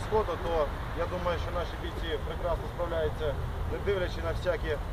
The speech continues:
негаразди в плані, можливо, на мою думку, не досить доброї координації командування всім фронтом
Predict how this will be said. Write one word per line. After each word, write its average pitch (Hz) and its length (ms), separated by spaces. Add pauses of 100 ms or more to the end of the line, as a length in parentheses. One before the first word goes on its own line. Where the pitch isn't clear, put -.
(320)
негаразди 170 500
в 151 320
плані, 160 280 (1400)
можливо, 160 460 (720)
на 160 60
мою 170 200
думку, 170 300
не 170 100
досить 170 380
доброї 160 400 (1400)
координації 165 760
командування 151 760 (1120)
всім 202 200 (120)
фронтом 151 380